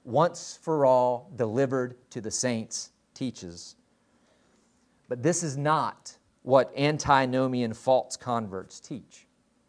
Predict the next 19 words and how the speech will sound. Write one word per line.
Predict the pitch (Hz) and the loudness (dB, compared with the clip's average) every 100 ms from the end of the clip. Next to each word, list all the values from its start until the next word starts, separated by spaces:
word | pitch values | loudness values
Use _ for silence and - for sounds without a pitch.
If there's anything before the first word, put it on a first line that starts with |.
| _ _ _ _ _ _ _ | _ _ _ _ _ _ _
See, | - | 2
they | 180 190 | 4 4
tout | - - 190 185 - - | 2 6 8 8 6 -8
Christian | - 185 180 - 165 | 2 2 2 -2 -4
freedom | - 160 165 143 123 | -2 0 2 2 0
in | 131 | -4
order | 139 156 | -2 -2
to | 127 | -2
justify | 113 110 147 - 143 - 120 107 98 _ - _ | -4 0 0 -2 -6 -2 -2 -2 -8 _ -20 _
violating | 110 104 139 147 135 127 123 117 | 0 6 8 8 6 4 2 0
God's | 117 113 104 | 0 0 -4
law. | 104 101 92 90 _ _ _ _ _ _ _ _ _ _ - - | -4 -2 -2 -6 _ _ _ _ _ _ _ _ _ _ -20 2
They | 180 | 6
resist | 202 170 113 170 214 - - - | 8 8 8 10 10 8 0 0
calls | 185 185 196 190 | 6 10 10 8
to | - | 0
repentance | 175 151 - 190 170 151 - | 0 0 0 -2 -2 -4 -4
and | 156 | -2
oftentimes | 156 185 - 180 165 165 151 139 | 0 0 0 -6 -4 -2 -4 -6